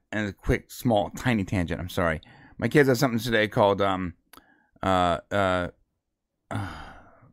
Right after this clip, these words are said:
I forgot what it's called. Fuck. Um, it's a Christmas, like, they, they let them shop at this, like, school, like, store for Christmas presents and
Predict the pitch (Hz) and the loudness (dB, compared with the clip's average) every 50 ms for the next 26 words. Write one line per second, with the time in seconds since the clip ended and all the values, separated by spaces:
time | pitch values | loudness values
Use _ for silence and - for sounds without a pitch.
0 | _ _ _ _ _ _ _ - 98 92 87 76 - - - - 58 52 52 - | _ _ _ _ _ _ _ -8 -6 -6 -6 -8 -12 -14 -12 -12 -12 -12 -12 -16
1 | - - - - - - - _ _ - - 117 - - - - - - 151 160 | -20 -20 -20 -20 -20 -20 -20 _ _ -14 -14 -14 -16 -18 -20 -20 -20 -16 -14 -14
2 | 160 156 151 135 117 - - - 113 117 - - _ _ - 104 - - 151 135 | -12 -12 -14 -14 -16 -18 -8 -6 -6 -6 -6 -10 _ _ -20 -14 -4 -2 -2 -2
3 | - - 147 - - - 202 151 127 151 151 139 127 - - - 127 117 - - | -2 -6 -8 -4 2 4 4 4 4 2 2 0 0 0 0 0 0 0 0 0
4 | 113 127 127 120 101 120 135 131 135 147 143 - - 170 185 170 131 - - - | 2 2 2 2 2 0 2 4 4 4 2 2 0 -2 -2 -2 -4 -6 -8 0
5 | - 143 123 120 107 - - - 110 - - 107 101 - 117 98 87 - - - | 2 4 4 4 2 -2 -6 -8 -8 -6 -6 -10 -6 -4 -4 -6 -4 -8 -12 -6
6 | - 131 131 123 117 113 110 107 107 101 - _ _ _ _ _ _ _ _ - | -4 0 0 2 2 2 2 0 0 -4 -8 _ _ _ _ _ _ _ _ -8
7 | 113 101 - - - - - - 139 123 113 110 104 101 95 92 87 - 107 101 | -8 -6 -6 -6 -8 -6 0 2 2 2 2 0 0 -2 -2 -4 -6 -8 -10 -10
8 | - - - 117 107 - 110 101 - - 110 101 92 101 95 87 - - - 98 | -8 -4 -4 -4 -4 -4 -8 -8 -4 -4 -4 -4 -4 -6 -10 -10 -12 -10 -10 -8
9 | 92 92 85 | -8 -8 -10